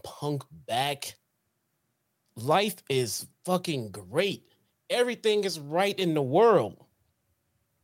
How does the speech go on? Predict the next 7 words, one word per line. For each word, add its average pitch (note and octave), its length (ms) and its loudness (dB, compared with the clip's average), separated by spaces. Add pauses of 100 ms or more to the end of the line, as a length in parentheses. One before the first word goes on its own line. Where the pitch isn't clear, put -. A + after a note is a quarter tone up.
(880)
And C#3+ 80 -6
then A3+ 200 4
Brawl E3+ 500 6
Out F#3+ 220 2
happened. B2+ 420 -4 (880)
All F2 80 -12
right. C3 320 -4